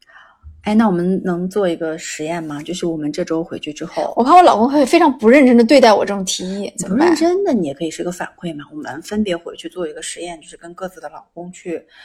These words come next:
Speaker 1: 互相问这个问题。
Speaker 2: 可以啊。
Speaker 1: 因为其实我们两个问了一些是有答案的，除非是关于你我本身是互相这种东西。
Speaker 2: 我们俩非常坦诚，你知道吗？
Speaker 1: 对，我们俩是很坦诚的，因为没有想说 <clears throat> 你听了会不高兴，或者你听了会额外想，哎，他是不是怎么样？所以我们俩其实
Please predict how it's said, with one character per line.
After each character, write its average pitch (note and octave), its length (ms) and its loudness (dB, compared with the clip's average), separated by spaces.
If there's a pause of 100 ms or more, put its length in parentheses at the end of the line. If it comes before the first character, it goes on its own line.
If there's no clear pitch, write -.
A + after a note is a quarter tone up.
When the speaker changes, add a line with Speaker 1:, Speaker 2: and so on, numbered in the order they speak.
(160)
Speaker 1:
互 F#3+ 100 -10
相 F#3+ 140 -4
问 G3+ 140 -8
这 F#3+ 80 -10
个 F#3 80 -6
问 A3 260 -6
题。 - 120 -18
Speaker 2:
可 A3 40 -6
以 - 100 -4
啊。 - 100 -10
Speaker 1:
因 A#3 100 0
为 C#4+ 80 2
其 C4+ 100 -6
实 G#3 100 -2
我 A3+ 120 2
们 - 100 -6
两 F3+ 160 -2
个 C#3 60 -12
问 E3+ 180 -6
了 D#3 100 -6
一 - 160 -14
些 E3+ 220 -6
是 F3+ 140 -4
有 E3+ 100 0
答 C#3 200 -8
案 F3 140 -6
的， - 100 -14
除 F3+ 120 -8
非 G3 140 -2
是 F3 60 -4
关 E3+ 180 -6
于 E3 60 -8
你 E3+ 180 -6
我 G3 260 -2
本 - 140 -2
身 G3+ 160 -4
是 A3+ 80 2
互 A3 160 0
相 A#3+ 180 4
这 B3+ 100 0
种 G3 220 2
东 G#3 120 -6
西。 G#3+ 80 -2
Speaker 2:
我 A#3+ 40 -2
们 - 0 -
俩 - 60 -4
非 - 120 -4
常 A#3+ 220 2
坦 F3 320 -2
诚， F3+ 280 -4
你 F#3+ 40 -6
知 F3+ 80 -10
道 F3+ 60 -2
吗？ G#3 60 6
Speaker 1:
对， F#3 40 6
我 G3 60 2
们 G#3 80 0
俩 A3+ 100 6
是 A3 120 -4
很 G3 100 -2
坦 B3 160 0
诚 F4+ 140 10
的， - 80 4
因 F3 60 0
为 G3 60 2
没 F#3 100 4
有 F3+ 80 8
想 F3+ 220 0
说 F3 340 6 (180)
<clears throat> - 180 -20
你 F#3+ 100 -4
听 A3+ 140 4
了 A3+ 80 6
会 A3 80 6
不 G3 100 -4
高 G3 180 4
兴， G#3 240 -2
或 G3 80 0
者 G3 80 4
你 F#3 80 -2
听 - 160 -8
了 G3 80 0
会 G3 140 0
额 E3+ 300 4
外 G3+ 160 6
想， - 160 -4
哎， D3 120 -2
他 G#3+ 120 -6
是 G#3+ 80 -12
不 G3 40 -6
是 F3+ 40 -8
怎 E3 80 -14
么 D#3+ 40 -10
样？ D3+ 80 -4 (540)
所 - 120 2
以 C4 40 10
我 - 20 8
们 B3+ 60 8
俩 G#3 80 6
其 G3 100 2
实 F#3 300 2